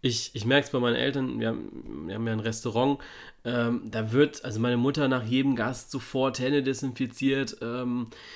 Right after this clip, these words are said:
und die Gäste selbst nehmen das auch immer gar nicht so wahr. Also wir haben, du kommst rein und wir haben vor der Theke also direkt eine Absperrung gemacht aus Tischen und Stühlen und so,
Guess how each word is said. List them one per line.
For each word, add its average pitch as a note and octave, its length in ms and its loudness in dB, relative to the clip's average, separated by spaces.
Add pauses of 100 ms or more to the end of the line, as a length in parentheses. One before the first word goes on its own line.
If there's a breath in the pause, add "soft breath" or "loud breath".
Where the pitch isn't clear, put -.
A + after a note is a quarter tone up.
(200 loud breath)
und B2+ 200 2
die B2 120 2
Gäste A#2+ 400 0
selbst A#2+ 580 2
nehmen C#3+ 200 4
das C#3 180 0
auch C3+ 120 -4
immer C#3+ 240 0
gar C3+ 220 2
nicht C#3 240 4
so B2+ 260 0
wahr. C3 300 0
Also A#2+ 220 -6
wir A#2+ 160 0
haben, C#3 240 -2 (400 loud breath)
du A#2+ 280 -8
kommst C3 460 2
rein D3+ 340 6
und C#3+ 220 4
wir C3 160 2
haben D3 260 4
vor D#3 360 2
der E3 160 0
Theke D#3 600 2 (380 loud breath)
also C3 180 0
direkt C3+ 360 2
eine D3 160 -2
Absperrung C#3 560 2
gemacht B2+ 400 4
aus B2 200 -2
Tischen E3 460 4
und B2 160 0
Stühlen D#3+ 400 6
und B2+ 140 0
so, B2 320 0